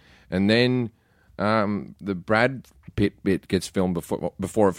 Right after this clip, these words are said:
a studio audience comes in, right? Because timing, he had to do it at a different hour or whatever, right? Anyway, when that happens,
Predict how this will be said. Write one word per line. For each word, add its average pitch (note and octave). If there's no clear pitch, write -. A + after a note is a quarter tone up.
a F#2+
studio F#2
audience F#2+
comes F2+
in, D2
right? D#2
Because F2+
timing, G2+
he F2+
had F#2
to F2+
do F2+
it E2+
at D2
a -
different E2+
hour E2
or D2
whatever, B1+
right? G2+
Anyway, C#3
when B2+
that F#3+
happens, A#2